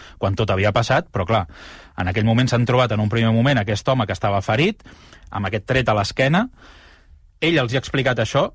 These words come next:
que simplement han entrat aquells, a-, a-, aquests, aquestes tres persones,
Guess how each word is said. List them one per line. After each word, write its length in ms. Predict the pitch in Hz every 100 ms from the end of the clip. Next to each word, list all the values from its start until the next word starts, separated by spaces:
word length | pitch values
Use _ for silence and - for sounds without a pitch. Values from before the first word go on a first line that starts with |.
| -
que 380 | 113 107 110 107
simplement 400 | 127 123 123 123
han 100 | 120
entrat 240 | 120 127
aquells, 340 | 120 120 117 - -
a-, 60 | 113
a-, 140 | 107 113
aquests, 320 | 110 120 - - -
aquestes 320 | 117 120 117
tres 220 | 147 139
persones, 640 | 127 117 151 147 113 95